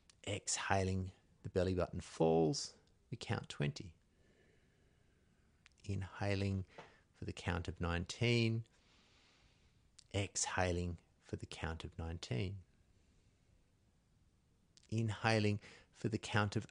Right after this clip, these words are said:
eighteen. Exhaling for the count of eighteen. So we're continuing in this way, counting from twenty down towards zero.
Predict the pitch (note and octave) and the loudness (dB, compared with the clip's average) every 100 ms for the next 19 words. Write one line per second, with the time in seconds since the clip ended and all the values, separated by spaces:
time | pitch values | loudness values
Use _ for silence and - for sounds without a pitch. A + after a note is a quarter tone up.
0 | - A#2+ A#2+ - F#2 F2+ F2 _ _ _ | -2 0 0 -2 -4 -6 -10 _ _ _
1 | _ _ _ _ _ _ _ _ _ _ | _ _ _ _ _ _ _ _ _ _
2 | _ - - G#2+ G#2+ - - - F#2 F2 | _ -14 -6 -4 -4 -4 -6 0 2 2
3 | F2+ F2+ - _ - E2+ - - F2+ F2 | 0 -2 -8 _ -6 -6 -6 -4 -4 -4
4 | - _ F2 - E2+ D#2+ - - F2+ F2 | -8 _ -8 -6 -8 -10 -10 -14 -12 -12
5 | D#2+ _ _ _ _ _ _ _ _ _ | -14 _ _ _ _ _ _ _ _ _
6 | _ - - A2+ A2+ C3 A#2+ - C3+ C3+ | _ -20 -4 -4 -2 -2 -4 -2 0 2
7 | C3 B2 A2+ G#2 G2 - - D#2 D2+ - | 4 4 2 2 0 -2 -6 -8 -8 -14
8 | _ _ _ _ _ _ - F#2+ F#2+ - | _ _ _ _ _ _ -8 -6 -4 -6
9 | G2+ - G2+ - - A#2+ - A#2 A2 - | -6 -4 -6 -4 -2 0 0 0 0 -2
10 | - - - _ G#2+ G2+ F#2+ - F#2+ F2+ | -16 -20 -20 _ 0 2 0 -4 -2 0
11 | F2+ F2+ - D#2 D2+ | -2 -4 -6 -4 -8